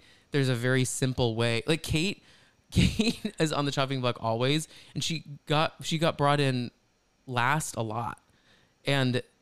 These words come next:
if I was a faithful, I would look at that and be like,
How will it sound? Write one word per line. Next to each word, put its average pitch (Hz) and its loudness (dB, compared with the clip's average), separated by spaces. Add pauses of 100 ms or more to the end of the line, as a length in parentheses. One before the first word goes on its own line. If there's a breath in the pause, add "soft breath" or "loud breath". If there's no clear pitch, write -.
(120)
if 143 2
I 131 2
was 156 2 (100)
a 123 0 (380)
faithful, 117 -2
I 139 2
would 135 0
look 180 0
at 175 -4
that 120 2
and 117 -6
be 123 0
like, 117 -2